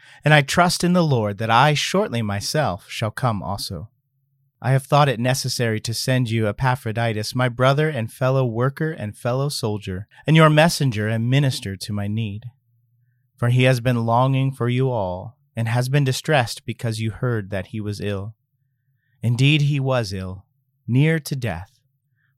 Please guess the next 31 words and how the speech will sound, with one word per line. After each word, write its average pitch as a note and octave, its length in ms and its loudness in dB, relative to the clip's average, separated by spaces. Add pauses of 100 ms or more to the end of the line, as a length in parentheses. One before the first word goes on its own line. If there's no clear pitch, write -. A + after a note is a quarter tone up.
but - 140 -12
God B2+ 240 2
had B2+ 180 2
mercy A2 380 -4
on G2 140 -6
him, G#2+ 240 -4
and A2+ 100 -2
not C3+ 180 4
only E3 220 0
on E3 140 2
him, B2+ 400 -2 (360)
but A2 100 -4
on A#2 180 0
me B2 280 -2
also, A2 540 -8 (540)
lest C#3 420 2
I C3+ 220 2
should C3+ 220 -4
have A2 240 -6
sorrow D3 640 -4
upon A#2 480 -6
sorrow. G#2 580 -10 (880)
I C3 120 6
am D3+ 180 6
the D3 120 4
more C#3+ 200 6
eager D#3+ 380 2
to A#2+ 140 -2
send A2 280 -2
him, G#2+ 180 0
therefore, G#2+ 600 -4